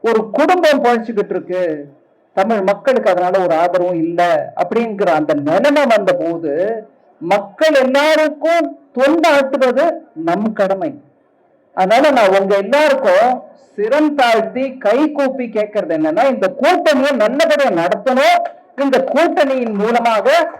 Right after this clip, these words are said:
மக்களுக்கு நம்ம செய்ய வேண்டிய அந்த தொண்டை ஆற்றணும். இதுல சின்ன சின்ன உட்பூசல்களை பத்தி நம்ம பெரிய கவலைப்பட வேண்டாம்.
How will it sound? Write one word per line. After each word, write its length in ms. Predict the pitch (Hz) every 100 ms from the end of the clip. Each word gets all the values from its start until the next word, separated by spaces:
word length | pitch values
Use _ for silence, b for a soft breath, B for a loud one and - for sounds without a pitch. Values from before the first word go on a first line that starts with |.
| - -
மக்களுக்கு 680 | 320 339 - 330 302 302
நம்ம 240 | 285 226 196
செய்ய 300 | 247 254 240
வேண்டிய 320 | 220 202 196
அந்த 240 | 175 - 220
தொண்டை 300 | 262 269 220 -
ஆற்றணும். 720 | - 165 277 233 226 269 302 - - _ -
இதுல 320 | 240 233 196
சின்ன 360 | - 277 330 330
சின்ன 240 | 294 277
உட்பூசல்களை 960 | 233 233 - - 330 320 294 262 240 233
பத்தி 260 | 240 294
நம்ம 220 | 277 214 190
பெரிய 360 | 214 247 247
கவலைப்பட 520 | - 196 247 247 214
வேண்டாம். 560 | 202 202 196 233 190